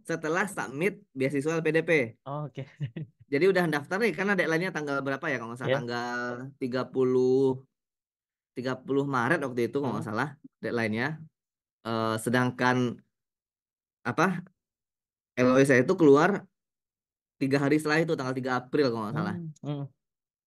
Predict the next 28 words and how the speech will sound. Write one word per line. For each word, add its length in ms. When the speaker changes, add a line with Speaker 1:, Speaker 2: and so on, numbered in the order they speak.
Speaker 1:
Jadi, 240
eh, 300
saya, 200
saya 160
sempat 240
email 160
L 80
P 80
D 160
P 80
waktu 160
itu, 120
kayak, 240
Speaker 2:
Ya. 80
Speaker 1:
"Eh, 280
L 80
P 80
D 160
P, 40
saya 240
sudah 240
punya 640
L 160
O 80
E, 80
Speaker 2:
L 0
O 80
E, 120